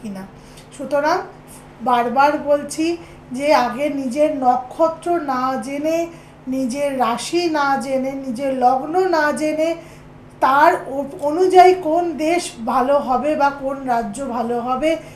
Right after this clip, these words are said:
সেইটা না জেনে কিন্তু হঠাৎ করেই বাইরে যাওয়ার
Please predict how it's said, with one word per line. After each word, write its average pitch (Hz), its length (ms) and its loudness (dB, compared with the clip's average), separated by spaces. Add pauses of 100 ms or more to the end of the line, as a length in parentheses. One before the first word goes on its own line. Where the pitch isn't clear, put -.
(120)
সেইটা 269 320 -4
না 269 320 0
জেনে 311 280 -2
কিন্তু 320 360 -2 (480)
হঠাৎ 392 440 4
করেই 392 260 2
বাইরে 294 380 4
যাওয়ার 294 380 4